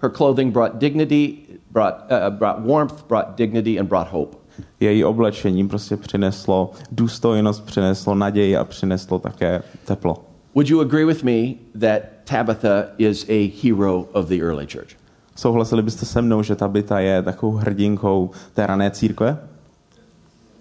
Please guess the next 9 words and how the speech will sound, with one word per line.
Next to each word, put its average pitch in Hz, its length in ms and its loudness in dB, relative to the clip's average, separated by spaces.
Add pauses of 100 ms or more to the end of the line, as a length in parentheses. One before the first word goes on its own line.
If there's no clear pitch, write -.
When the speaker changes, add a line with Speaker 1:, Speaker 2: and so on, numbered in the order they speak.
(500)
Speaker 2:
Jo. - 80 -8 (1400)
Speaker 1:
But 101 180 -2
what 98 300 -2
did 98 200 -4
she 82 260 -10
do? 73 280 -6 (380)
Speaker 2:
Ale 110 200 0
co 117 220 -2
dělala? 120 540 0